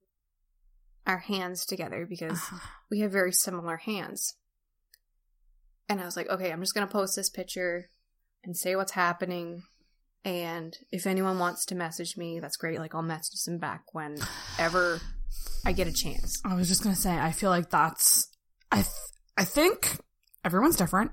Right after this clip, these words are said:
Speaker 2: and everyone uses social media differently.
Speaker 1: Mm-hmm.
Speaker 2: But the good thing about how you did that is people can comment on the picture
Speaker 1: Mm-hmm.
Speaker 2: and express condolences.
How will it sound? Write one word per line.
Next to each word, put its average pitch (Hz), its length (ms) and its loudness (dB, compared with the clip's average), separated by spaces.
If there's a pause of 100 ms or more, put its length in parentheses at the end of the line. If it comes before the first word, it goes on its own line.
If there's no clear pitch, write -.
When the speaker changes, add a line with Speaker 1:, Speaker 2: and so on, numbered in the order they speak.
(120)
Speaker 2:
and 175 100 4
everyone 180 380 8
uses 160 300 4
social 165 340 2
media 160 240 2
differently. 139 540 -6 (140)
Speaker 1:
Mm-hmm. 196 160 -2 (360)
Speaker 2:
But - 180 2
the - 80 -2
good 170 220 4
thing 208 140 4
about 165 340 6
how 165 220 4
you 156 160 2
did 143 180 -4
that 131 560 4
is 131 720 -6
people 175 240 6
can - 220 -4
comment 147 360 2
on 131 100 2
the 127 60 -2
picture - 540 0 (160)
Speaker 1:
Mm-hmm. 202 160 -2 (320)
Speaker 2:
and 143 240 -2
express - 600 0
condolences. 123 880 -2